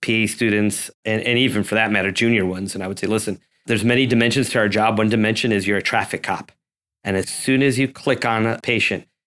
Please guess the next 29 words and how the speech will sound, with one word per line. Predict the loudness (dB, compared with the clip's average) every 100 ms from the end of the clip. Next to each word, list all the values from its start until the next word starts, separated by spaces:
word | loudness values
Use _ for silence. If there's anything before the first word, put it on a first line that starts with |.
| _ -4
you're | 0 2 2
going | 2 0 0
to | 0
determine | -2 0 0 2
their | 2 0
disposition. | -2 -4 -2 -2 0 0 -2 -2
They're | 0
either | -2 -2
going | -4 -6 -6
home, | -4 0 0 0 -4 _ _
they're | -6
getting | -2 0 0
admitted | 0 2 0 0
slash | -2 -2 -2
transferred, | -4 -4 -2 0 -2 -2
or | 0 0
they're |
going | 2 0 0
to | 0
the | -2
morgue. | 0 -2 -4 -10 -18 _ _
Let's | -4 -2
discount | -2 -2 0 -2 -2
the | -4
third | 0 0 0
one | -2 -6
right | -6 -6
now | -6 -6
and | -6 -8